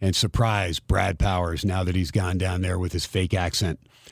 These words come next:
All right, uh, Clemson and Georgia Tech, that is our Labor Day game. Dabo Swinney, can D J Uiagalelei, the youngster from Saint John Bosco, get it together? How about nine touchdowns and ten interceptions? Now, he rushed for three oh eight and four more. He worked out,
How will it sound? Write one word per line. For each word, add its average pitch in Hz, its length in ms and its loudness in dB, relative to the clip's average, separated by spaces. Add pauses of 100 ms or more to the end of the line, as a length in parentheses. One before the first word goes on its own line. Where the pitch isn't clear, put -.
(100)
All 110 120 4
right, 98 320 0
uh, 98 160 4
Clemson 143 520 2
and 113 120 -2
Georgia 113 300 0
Tech, 120 260 0
that 120 160 2
is 104 100 0
our 98 140 0
Labor 117 340 0
Day 120 220 0
game. 120 340 0 (320)
Dabo 107 320 0
Swinney, 131 600 0 (340)
can 113 320 0
D 147 240 0
J 143 300 0
Uiagalelei, 131 840 -2 (400)
the 104 80 -6
youngster 117 480 -2
from 104 220 -4
Saint 127 300 0
John 117 280 -2
Bosco, 117 460 0
get 117 180 0
it 104 80 -4
together? 104 360 0
How 135 100 0
about 147 200 0
nine 135 340 0
touchdowns 120 540 -2
and 92 160 -4
ten 120 280 -2
interceptions? 104 680 -2
Now, 98 120 -2
he 95 80 -2
rushed 139 220 0
for 131 100 -2
three 127 220 0
oh 110 100 2
eight 110 160 -2
and 90 100 -10
four 117 300 0
more. 104 360 0 (480)
He 92 120 -2
worked 113 320 2
out, 135 260 2